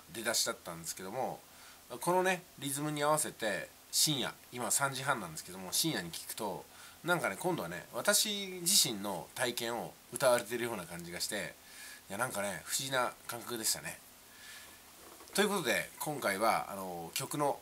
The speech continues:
感想をね、ちょっとだけ送らせてもらいましたけども、お、お仕事のね、お疲れ様でございました。打ち合わせが深夜まで及んだと思いますけども、その中でも、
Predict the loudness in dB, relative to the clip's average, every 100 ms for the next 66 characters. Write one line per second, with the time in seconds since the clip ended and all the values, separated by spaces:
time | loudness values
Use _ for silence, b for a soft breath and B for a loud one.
0 | -8 -6 -2 0 -2 -2 -2 -4 -2 -2
1 | -2 -4 -2 0 0 -2 -2 -2 -2 -4
2 | -6 -6 -4 -4 -6 -10 -18 -18 -12 -8
3 | -6 -8 -8 -2 0 0 -2 -2 -4 -2
4 | 0 2 2 2 0 0 -2 -4 -2 -2
5 | 0 -2 -4 0 4 4 4 2 2 0
6 | -2 -4 -6 -6 -6 -6 -8 -10 -4 -4
7 | -4 -6 -2 0 2 4 4 2 -2